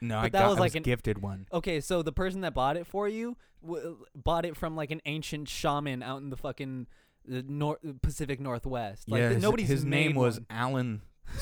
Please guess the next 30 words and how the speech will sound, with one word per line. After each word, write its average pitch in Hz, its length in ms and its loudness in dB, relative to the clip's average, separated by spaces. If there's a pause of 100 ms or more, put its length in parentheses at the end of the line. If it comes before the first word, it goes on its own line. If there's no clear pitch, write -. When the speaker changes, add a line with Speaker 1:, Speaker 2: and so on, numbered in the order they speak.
(120)
Speaker 1:
Party 120 280 4
Goods. 110 480 -4 (120)
Um, 123 420 4
Speaker 2:
<laughs> 523 60 6
Speaker 1:
but 123 280 6 (1400)
Speaker 2:
Yeah, 226 360 2
exactly. 170 680 2
<laughs> - 20 -8
No 185 180 0
one's 202 300 0
made 220 260 0
one 165 140 -2
in, 165 40 -6
like, 170 200 0
a 156 40 -2
hundred 180 280 -2
and 170 100 -6
fifty 190 220 -6
years, 185 320 -2 (260)
except 180 380 -4
for 208 100 -4
the 180 80 -6
fucking 170 460 -6
East 190 340 -4
India 185 640 0 (160)
<laughs> - 160 -20
Allen's 180 420 0
Party 208 320 4
Goods 190 320 4
Speaker 1:
Exactly. 170 460 6